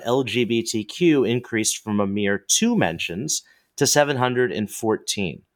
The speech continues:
Queer used to be a slur for gay people, but beginning in the early nineteen nineties with the rise of the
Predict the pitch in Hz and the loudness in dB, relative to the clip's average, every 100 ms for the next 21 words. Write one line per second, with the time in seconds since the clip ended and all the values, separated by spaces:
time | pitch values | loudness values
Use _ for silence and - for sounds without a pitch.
0 | _ _ _ _ _ _ _ _ - - | _ _ _ _ _ _ _ _ 0 6
1 | 220 208 147 180 180 160 139 131 - 190 | 8 8 6 4 2 2 2 2 2 4
2 | 226 226 107 95 85 82 - - - - | 2 0 0 0 0 -6 -10 -14 -8 -6
3 | 98 123 143 151 147 131 123 117 117 120 | -2 2 2 2 0 2 2 2 2 2
4 | 104 101 - 101 95 87 92 104 147 127 | 0 -2 -4 -2 0 -2 -4 -2 -2 -4
5 | - 92 90 90 90 87 87 85 | -2 0 2 0 -2 -6 -6 -6